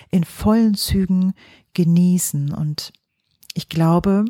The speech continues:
darum geht es ja im Leben, sich weiterzuentwickeln, offen zu sein, sich immer wieder neu zu transformieren und gleichzeitig auch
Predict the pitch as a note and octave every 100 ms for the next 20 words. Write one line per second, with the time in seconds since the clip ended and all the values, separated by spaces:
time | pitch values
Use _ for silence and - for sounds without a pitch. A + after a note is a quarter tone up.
0 | - _ - D3+ F#3 F#3+ G#3+ B3+ C4 -
1 | D3+ D3 C#3+ C#3+ - E3 - _ _ _
2 | _ - D3+ - E3+ B3+ C4 A#3+ - G3+
3 | F#3 F#3+ - F#3 F3+ F3 F3+ - _ _
4 | _ _ _ _ G3 G#3 G#3+ G3 - F3+
5 | E3 D#3+ D#3+ D#3+ D#3+ D#3 D#3+ - E3 -
6 | F#3 F3 F3 E3+ F3 G#3 - G3+ - F3
7 | - - D#3+ F3 A#3+ A#3 G3 G#3 C4 _
8 | _ _ _ _ F3+ E3 - E3 E3 G3
9 | C4 C#4 - G#3+ G#3 G#3 G3 - F3+ E3